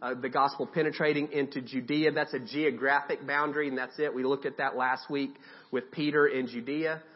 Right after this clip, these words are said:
A few weeks ago, we looked at the gospel penetrating into Samaria. That's not just a geographic boundary, but more importantly, it's a religious and an ethnic boundary as well.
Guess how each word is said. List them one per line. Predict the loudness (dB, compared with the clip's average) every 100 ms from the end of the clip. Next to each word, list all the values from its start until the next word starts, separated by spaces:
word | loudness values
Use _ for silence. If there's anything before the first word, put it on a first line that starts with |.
| -18 -10
A | -10 -10 -8
few | 0
weeks | 2 0 0
ago, | 2 2
we | 2 2
looked | 0 0
at | -4
the | -4
gospel | 0 0 0 -4
penetrating | -2 -2 -2 0 -2 -2
into | -2 -4
Samaria. | -4 -2 2 6 6 6 4 2
That's | 0 0
not | 0 0
just | -2 -6
a | -8
geographic | -10 -6 -4 -2 -4 -4 -8
boundary, | -6 -6 -4 -6
but | -6 -4
more | -2
importantly, | -2 0 -2 -2 -6 -8 -14 -12
it's | -8 0
a | 2
religious | 2 4 2 4 0 0
and | -2 0
an | -2 -2
ethnic | -4 -4 -4 -6 -6 -12 -20 -20 -20 -4
boundary | 0 0 0 -4 -4
as | -8 -4
well. | -2 0